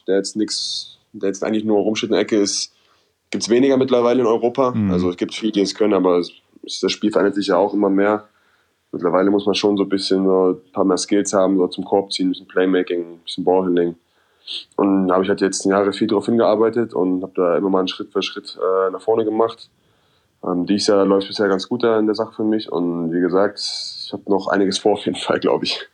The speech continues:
Speaker 2: Ja, also auch gegen Frankreich zu sehen. Also das war ja, war ja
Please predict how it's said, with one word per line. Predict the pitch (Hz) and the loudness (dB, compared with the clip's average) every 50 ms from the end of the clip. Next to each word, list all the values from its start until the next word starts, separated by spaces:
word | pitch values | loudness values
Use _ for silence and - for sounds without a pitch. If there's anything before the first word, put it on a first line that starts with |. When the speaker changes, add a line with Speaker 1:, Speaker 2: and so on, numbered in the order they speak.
| _ - | _ -12
Speaker 2:
Ja, | - - 117 107 117 123 127 104 - - 139 123 98 87 87 80 | -6 -4 0 2 2 2 0 0 0 0 2 2 0 -2 -4 -6
also | 95 98 117 | -2 0 2
auch | 117 120 | 2 2
gegen | - 110 104 | 2 0 0
Frankreich | 95 - 139 - - 117 98 - | 0 0 0 2 2 2 0 0
zu | - 98 | -2 -2
sehen. | 90 95 98 95 92 92 80 | -2 0 -2 -2 -4 -6 -6
Also | 95 95 95 | -6 -4 -2
das | 98 98 95 | -2 -2 -2
war | 101 101 98 | -2 -2 0
ja, | 107 104 101 92 - _ _ _ _ _ _ _ _ _ _ _ _ - | 0 -2 -2 -4 -10 _ _ _ _ _ _ _ _ _ _ _ _ -10
war | 95 95 104 | -6 -4 -4
ja | 104 98 | -4 -4